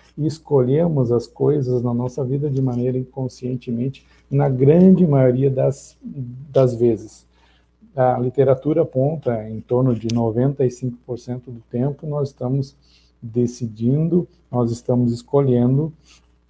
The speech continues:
de maneira inconsciente ou num nível su-, é, é, abaixo da consciência, é, plena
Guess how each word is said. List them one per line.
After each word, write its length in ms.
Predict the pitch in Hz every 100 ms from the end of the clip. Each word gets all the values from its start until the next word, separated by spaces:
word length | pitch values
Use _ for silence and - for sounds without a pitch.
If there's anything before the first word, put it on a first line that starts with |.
| _ _ -
de 180 | 120 127
maneira 360 | 120 120 120
inconsciente 760 | 123 123 127 117 - 127 143 135
ou 80 |
num 200 | 127 127
nível 380 | 131 123 131 131
su-, 340 | 127 - - 175 _ _
é, 260 | 131 123 131 135 - _ _
é, 100 | 135
abaixo 680 | 139 131 120 127 131 - 139
da 160 | 123 120
consciência, 800 | - 131 - 127 120 - 120 - _ _ _ -
é, 140 | 131
plena 580 | 117 - 131 117 113 113